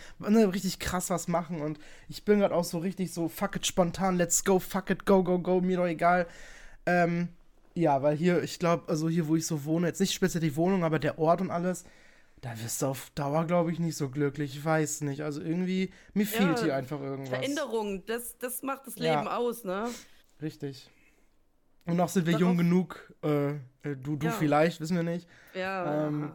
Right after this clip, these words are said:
Speaker 1: <laughs> wahrscheinlich.
Speaker 2: <laughs>
Speaker 1: Äh, <clears throat> um sowas in die Tat umzusetzen und, ähm, hey, solange ich, solange ich, äh, einen vollen Kühlschrank habe und, äh, Internet und so, äh, P C, alles funktioniert, bin ich wunschlos glücklich. Solange ich jeden
Speaker 2: Ja.
Speaker 1: Tag streamen kann,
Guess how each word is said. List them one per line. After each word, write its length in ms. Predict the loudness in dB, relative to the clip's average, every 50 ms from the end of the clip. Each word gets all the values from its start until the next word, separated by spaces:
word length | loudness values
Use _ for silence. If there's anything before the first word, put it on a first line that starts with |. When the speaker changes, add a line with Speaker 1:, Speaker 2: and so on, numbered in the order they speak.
| -10 -8
Speaker 1:
<laughs> 320 | -8 -4 -2 -2 0 4 4
wahrscheinlich. 640 | 6 6 6 4 2 2 2 2 2 2 2 2 2 2 2
Speaker 2:
<laughs> 140 | 2 0 -2 -4 -10 -14 -6 -4 -4 -4 -2 -2
Speaker 1:
Äh, 520 | 0 0 2 2 2 0 0 -2 -2 -4 -4 _
<clears throat> 500 | -2 -2 2 2 4 4 6 4 4 2
um 240 | 0 0 0 0 0
sowas 520 | -2 0 0 0 0 -2 -4 -8 -10 -14 -18 _ _ _ _ _ _ _ _ _ _
in 80 | -6 -6
die 80 | -4
Tat 200 | -4 -4 -4 -4
umzusetzen 520 | -6 -10 -10 -10 -10 -10 -10 -10 -12 -12 -12
und, 300 | -10 -10 -10 -10 -10 -10
ähm, 380 | -12 -10 -10 -10 -12 -14 -14 -16 _ _ _ _ _ _ _ _ _ _ _ _ _ _ _
hey, 140 | 4 4 6
solange 340 | 6 8 8 8 8 8 2
ich, 140 | -2 -2 -8 -16 -10
solange 360 | -2 0 4 6 6 6 4
ich, 160 | 0 -2 -2 2
äh, 240 | 4 4 4 4 2 -2 -4 -4
einen 100 | -4 -2
vollen 300 | 4 6 8 8 8 4
Kühlschrank 760 | 2 6 6 6 8 6 4 2 2 2 2 2 2 2 2
habe 540 | 4 4 6 4 4 4 2 2 4 4 4
und, 320 | 4 6 6 6 6 4
äh, 300 | 2 2 4 4 4 2 0 -6 -14 -20 -20 -6 _
Internet 880 | 0 2 2 0 0 2 4 4 4 4 2 2 2 0 -2 -4 -10 -4
und 340 | -2 -2 0 0 -2 -4 -2
so, 400 | 2 2 4 4 4 2 0 2
äh, 220 | 2 2 4 2
P 220 | 0 0 0 0 0
C, 420 | 0 -6 -2 0 2 4 4 4 4
alles 260 | 4 2 0 0 0
funktioniert, 640 | -2 -2 -2 -2 -2 0 0 2 2 0 0 0
bin 120 | 0 2 2
ich 180 | 2 0 6
wunschlos 440 | 6 6 6 6 2 2 0 2 0
glücklich. 360 | -2 -2 -2 -2 -4 -6 -2 2
Solange 240 | 4 4 4 4
ich 80 | 2 0
jeden 120 | 0 0 2
Speaker 2:
Ja. 40 | 2
Speaker 1:
Tag 160 | 0 0 -2
streamen 240 | 0 0 2 0 2
kann, 300 | 4 4 4 4 4